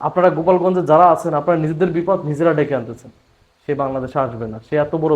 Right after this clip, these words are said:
বোকা না। সে বাংলাদেশে আসলে সে বাংলাদেশ ছেড়ে যাইতো না। আশা করি বুঝতে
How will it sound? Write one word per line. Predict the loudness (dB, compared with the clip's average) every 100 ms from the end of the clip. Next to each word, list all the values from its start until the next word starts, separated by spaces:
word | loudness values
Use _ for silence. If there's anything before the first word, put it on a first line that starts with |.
| -2
বোকা | -4 -4 -4 -4
না। | -4 -6 -18 _ _ _ _ _
সে | -4 2
বাংলাদেশে | 2 2 2 2 0
আসলে | 0 -2 -2 -12 -20 _
সে | -8 -4
বাংলাদেশ | -2 0 0 -2 -6
ছেড়ে | -8 -4
যাইতো | -4 -4 -8 -12
না। | -16 -20 _ _ _ _ _ _
আশা | -16 -12 -6
করি | -6 -6
বুঝতে | -10 -10